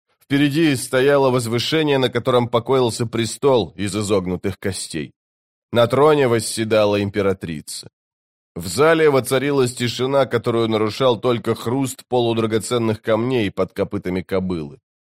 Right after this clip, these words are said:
Поморщившись, Паран спешился, с опаской поглядывая на женщину на престоле. Лосиин мало изменилась с их первой встречи.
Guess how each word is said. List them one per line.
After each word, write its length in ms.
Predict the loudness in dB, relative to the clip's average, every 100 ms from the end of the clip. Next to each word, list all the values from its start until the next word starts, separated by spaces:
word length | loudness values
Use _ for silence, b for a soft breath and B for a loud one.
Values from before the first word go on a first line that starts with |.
| _ _ _ 2
Поморщившись, 960 | 4 6 4 4 -2 -2 -2 -2 -4
Паран 400 | 0 4 4 2
спешился, 800 | -2 -2 0 0 -4 -6 -8 -10
с 100 | -4
опаской 520 | -4 2 2 2 -6
поглядывая 680 | -2 -2 0 0 0 0 0
на 140 | 0
женщину 480 | -2 -4 -6 -6 -4
на 100 | -6
престоле. 600 | -6 -8 -8 -12 -12 -12 -16 _ _ _ _ _ _ _ 2
Лосиин 500 | 2 2 0 0 4
мало 380 | 4 6 4
изменилась 580 | 2 0 0 0 0 -4
с 140 | -6 -8
их 160 | -6
первой 320 | -2 0 0
встречи. 640 | -2 -8 -8 -8 -6 -12